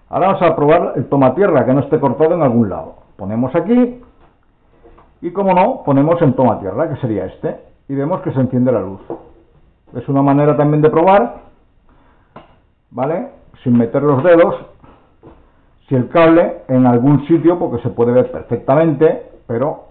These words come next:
el cable estar cortado en algún lado, quemado en algún lado y no haber continuidad. De esta manera sabemos que tenemos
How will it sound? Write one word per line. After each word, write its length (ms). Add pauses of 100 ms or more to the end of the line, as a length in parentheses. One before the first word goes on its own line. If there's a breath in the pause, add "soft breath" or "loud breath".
(120)
el 120
cable 260
estar 280
cortado 420
en 120
algún 280
lado, 320
quemado 340
en 80
algún 280
lado 280
y 40
no 100
haber 160
continuidad. 600 (100)
De 80
esta 180
manera 360
sabemos 400 (840)
que 100
tenemos 400